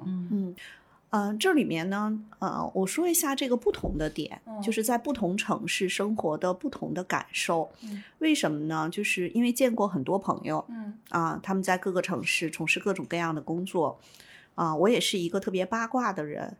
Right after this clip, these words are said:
Speaker 2: 就是只要你发朋友圈，只要你是我的微信好友，我其实能够收集到的信息也很多。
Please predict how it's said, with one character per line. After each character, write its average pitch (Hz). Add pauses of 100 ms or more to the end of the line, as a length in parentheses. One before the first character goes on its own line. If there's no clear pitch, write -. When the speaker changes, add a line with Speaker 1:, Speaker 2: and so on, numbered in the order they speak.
(240)
Speaker 2:
就 -
是 196
只 175
要 196
你 185
发 175
朋 170
友 160
圈， 156
只 170
要 170
你 180
是 -
我 160
的 147
微 160
信 165
好 -
友， 151 (480)
我 180
其 190
实 196
能 180
够 175
收 190
集 180
到 165
的 156
信 175
息 -
也 160
很 170
多。 143